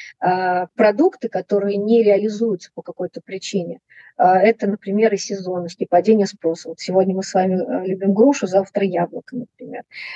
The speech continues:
А, и покупаем продукты с этими вкусами. Пре-, предусмотреть все эти нюансы невозможно. Поэтому действительно есть какой-то объем,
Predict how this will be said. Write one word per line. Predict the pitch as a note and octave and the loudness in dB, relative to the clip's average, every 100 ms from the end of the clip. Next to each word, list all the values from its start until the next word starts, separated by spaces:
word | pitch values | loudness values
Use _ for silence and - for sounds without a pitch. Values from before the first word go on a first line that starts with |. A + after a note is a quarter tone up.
| - E3+ | -12 0
А, | F#3 F3+ F3 - - - | 4 4 2 -2 -10 2
и | A#3+ | 2
покупаем | A3+ G#3+ A3 B3 A#3+ | 2 -2 4 6 6
продукты | - F#3 A3+ A#3 F#3+ | 2 0 0 -4 -6
с | - | -4
этими | F#3 F3+ F#3 _ | -4 -6 -14 _
вкусами. | - - C4 A3+ _ - _ _ _ | -20 -18 -14 -16 _ -20 _ _ _
Пре-, | A#3+ A#3+ | 4 4
предусмотреть | - A3+ A#3 - A#3+ A#3+ C4 C4 | 2 0 2 4 2 4 2 0
все | - B3 | 2 0
эти | A3+ | 2
нюансы | A#3 A#3+ D#4+ - | 2 4 2 -2
невозможно. | G#3+ G#3+ G#3+ A3 A3 G#3+ F3 E3 - _ _ | -6 0 0 0 -4 0 0 -2 -16 _ _
Поэтому | - G3 - G3+ | -4 -4 -4 -6
действительно | F#3+ G3+ C4+ D4+ A#3+ | -6 0 2 4 4
есть | G3 G#3+ B3 | 4 4 0
какой-то | F3+ - G3 - | -4 -2 -2 2
объем, | F3+ F3+ G3+ G3 | -2 0 -2 -2